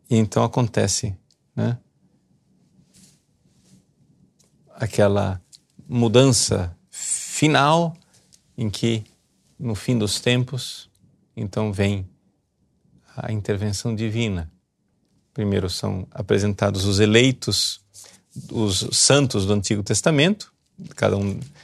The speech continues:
da, das tribos de Israel, e então, finalmente,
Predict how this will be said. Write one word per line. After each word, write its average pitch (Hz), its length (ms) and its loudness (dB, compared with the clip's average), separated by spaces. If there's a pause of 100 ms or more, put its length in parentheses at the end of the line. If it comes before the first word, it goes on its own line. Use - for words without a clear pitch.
(180)
da, 98 220 -2
das 95 380 -2
tribos 101 760 0 (760)
de 92 540 -2 (720)
Israel, 131 680 4 (960)
e 120 80 2
então, 123 420 0 (760)
finalmente, 131 680 2